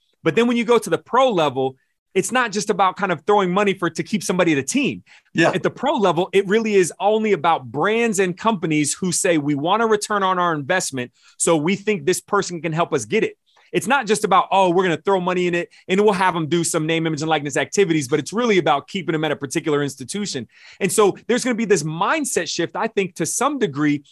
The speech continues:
Speaker 1: where you've got athletes that at the college level are gonna be making significant dollars off the field in marketing,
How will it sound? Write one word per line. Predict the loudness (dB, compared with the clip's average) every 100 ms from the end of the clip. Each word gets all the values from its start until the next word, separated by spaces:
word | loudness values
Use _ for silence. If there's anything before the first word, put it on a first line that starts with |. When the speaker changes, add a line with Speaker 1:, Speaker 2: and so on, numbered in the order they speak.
| -20 _
Speaker 1:
where | 0
you've | 2 0
got | 0 0
athletes | -4 -4 -6 -2
that | -2
at | -2
the |
college | -4 0 0 0
level | 0 0 2
are |
gonna | 0
be | -2
making | -2 -2 -4
significant | -6 -2 -2 -2 -2
dollars | 2 2 2 -2 -2
off | -2
the | -4
field | -2 -2 0
in | 0
marketing, | 0 0 -2 -4